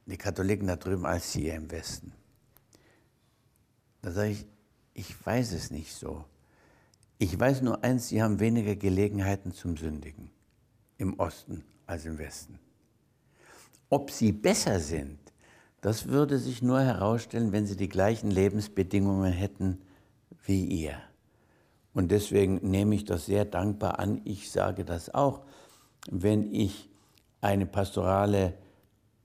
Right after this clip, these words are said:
Aktion im Ostteil des Bistums mache, kann ich mir immer die Mitra aufsetzen. Im Westteil habe ich manchmal überlegt,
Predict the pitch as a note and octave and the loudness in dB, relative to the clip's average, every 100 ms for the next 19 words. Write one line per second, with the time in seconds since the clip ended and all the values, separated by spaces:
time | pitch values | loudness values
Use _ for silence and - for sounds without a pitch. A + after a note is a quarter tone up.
0 | _ - F#2 - - G#2 G#2+ G#2+ - G2 | _ -6 -6 -6 2 4 4 0 -2 0
1 | F2+ - - _ _ _ _ - G2+ - | 0 -2 -12 _ _ _ _ 0 0 0
2 | B2 B2+ A#2+ - A2 A2+ G2+ G2 F2 G2 | 0 0 -2 -6 -4 0 2 0 0 -2
3 | F#2 F2 F2+ - A2 A#2+ A2+ G#2+ - _ | -2 -2 -4 -4 -2 0 0 -4 -12 _
4 | G2 F#2 E2+ - D2+ D#2 - D#2+ - F2+ | 0 2 2 -2 -6 -6 -8 -14 -14 -20
5 | F2+ _ - _ - A2 F2 A#2 - A#2 | -20 _ -20 _ -10 -4 2 0 2 0
6 | A2+ A2 G#2 G2+ G#2+ A2 G2 F#2 F#2 G2 | 0 -2 -4 -4 -4 -2 -2 0 2 0
7 | G2 | -2